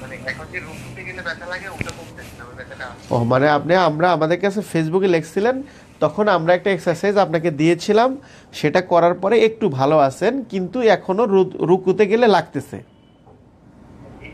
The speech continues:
Speaker 1: স্যার, জি স্যার।
Speaker 2: ঠিক আছে, thank you very much। আপনি, আহ, বা-, আমাদের শুনতে থাকুন।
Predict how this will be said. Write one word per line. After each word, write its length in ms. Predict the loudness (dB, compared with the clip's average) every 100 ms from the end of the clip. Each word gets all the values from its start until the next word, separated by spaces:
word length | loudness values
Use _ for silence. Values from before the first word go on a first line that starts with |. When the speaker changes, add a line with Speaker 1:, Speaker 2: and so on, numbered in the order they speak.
| -12
Speaker 1:
স্যার, 140 | -12
জি 200 | -12 -18 -16
স্যার। 120 | -18 -18 -10 -2
Speaker 2:
ঠিক 160 | 0
আছে, 200 | 0 -2 -4
thank 140 | 0 2
you 120 | 2
very 160 | 2 2
much। 200 | 0 -2 -20 -14 -2
আপনি, 420 | -2 2 2 2
আহ, 500 | 2 4 4 2 -2
বা-, 260 | -4 -2 0
আমাদের 280 | -2 -2
শুনতে 260 | -2 0 0
থাকুন। 320 | 0 -2 -6